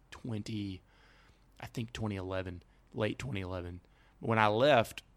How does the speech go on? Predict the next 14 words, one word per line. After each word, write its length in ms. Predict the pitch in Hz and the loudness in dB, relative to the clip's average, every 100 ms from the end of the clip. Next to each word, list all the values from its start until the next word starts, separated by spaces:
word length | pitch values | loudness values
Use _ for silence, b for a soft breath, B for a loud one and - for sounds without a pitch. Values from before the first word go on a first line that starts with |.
| _ _ _ _ - | _ _ _ _ -8
everybody 320 | 120 117 110 | -2 0 0
was 120 | 101 | -2
saying 280 | - 120 110 | -2 -2 -4
that 100 | 98 | -4
those 160 | 104 - | -6 -6
contracts 560 | - 117 - - - | -4 -4 -2 -6 -6
were 140 | 120 117 | -8 -4
up 300 | 135 131 - | 0 0 0
in 140 | 123 110 | -8 -6
twenty 260 | 110 107 | -4 -4
fifteen. 600 | 92 127 - 120 113 - - _ _ _ _ - | -4 -10 -6 -4 -4 -8 -20 _ _ _ _ -8
A 20 | |
hundred 260 | 110 101 98 | -4 -2 -4
year, 100 | 92 | -8